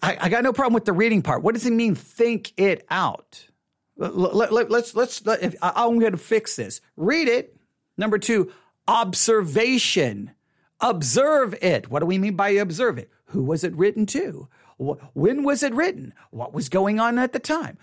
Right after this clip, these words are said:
What was the co-, you're just doing observation. You don't try to interpret. You don't even try to understand its meaning. You just do the observation. Who, what, where, when, how. That's what you do. You read it, you observe it.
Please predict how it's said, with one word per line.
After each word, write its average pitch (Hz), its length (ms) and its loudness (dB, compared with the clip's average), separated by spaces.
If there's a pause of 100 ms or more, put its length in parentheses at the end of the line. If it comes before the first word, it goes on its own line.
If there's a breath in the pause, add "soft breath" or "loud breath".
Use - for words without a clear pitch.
(120)
What 147 180 -4
was 220 160 0
the 277 80 -6
co-, - 180 -4 (180 loud breath)
you're 262 260 2
just 226 260 -6
doing 233 280 -4
observation. 233 600 -4
You 190 80 -6
don't 208 180 -2
try 208 140 -4
to 196 140 -2
interpret. 240 500 -6
You 202 120 -2
don't 214 160 -2
even 208 160 -10
try 208 140 -2
to 202 120 -4
understand 214 480 -6
its 196 160 -8
meaning. 214 320 0 (180 loud breath)
You 233 160 -6
just 220 240 -2
do 226 160 -6
the 214 220 -8
observation. 196 680 -2
Who, 196 300 0
what, 180 400 -2
where, 190 320 -2
when, 165 340 -4
how. 170 300 -2 (160 loud breath)
That's 285 220 -2
what 285 180 0
you 302 100 0
do. 247 280 -2 (180 loud breath)
You 180 120 2
read 311 260 0
it, - 160 -4
you 240 160 -2
observe 214 440 0
it. - 160 -14